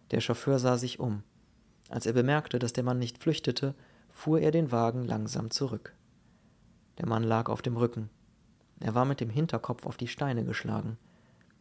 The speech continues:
In seinem offenen Mantel lag er da, mit ausgebreiteten Armen und Beinen, wie eine große, heruntergeklatschte Fledermaus. "Bringt ihn rauf", rief der Offizier. Die Polizisten bückten sich.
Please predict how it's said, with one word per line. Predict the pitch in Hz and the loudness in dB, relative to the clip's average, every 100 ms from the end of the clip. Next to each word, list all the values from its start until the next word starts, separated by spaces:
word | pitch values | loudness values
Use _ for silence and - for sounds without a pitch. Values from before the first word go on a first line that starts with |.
| - - | -20 -10
In | 110 | -4
seinem | 110 110 | -2 0
offenen | - 135 - 135 123 | -2 -4 0 0 2
Mantel | 120 120 127 | 0 0 0
lag | 120 120 117 | 2 0 0
er | 113 | -2
da, | 113 120 - - - | -2 -4 -8 -20 -8
mit | - - | -6 0
ausgebreiteten | 131 131 135 139 135 123 127 127 | 0 0 -4 -4 -2 -2 -2 -4
Armen | 113 117 123 127 | -2 -2 -2 -4
und | 123 | -4
Beinen, | - 117 123 123 - - - | 0 0 0 -2 -8 -20 -10
wie | 120 | -2
eine | 113 117 | 0 0
große, | 117 123 131 131 - 131 | 0 0 0 0 -4 -4
heruntergeklatschte | 113 110 120 120 123 123 - 120 117 - 123 | -4 -2 -2 0 -2 -2 -4 -6 -6 -4 -4
Fledermaus. | 120 - 117 113 104 110 117 - - _ _ _ _ _ _ | -4 0 0 2 -2 -4 -4 -8 -12 _ _ _ _ _ _
"Bringt | - 151 139 | 2 2 4
ihn | 131 | 2
rauf", | 123 131 120 - - _ - | 4 4 2 -2 -16 _ -6
rief | 110 110 | -4 -2
der | - 110 | -2 -2
Offizier. | 113 113 - 123 117 - _ _ _ _ _ _ _ - - | -4 -6 -4 -4 -6 -8 _ _ _ _ _ _ _ -14 -10
Die | |
Polizisten | - 123 123 147 - - 117 | 0 0 2 0 0 -2 0
bückten | 127 - 117 | 0 0 -6
sich. | 110 110 - | -4 -6 -10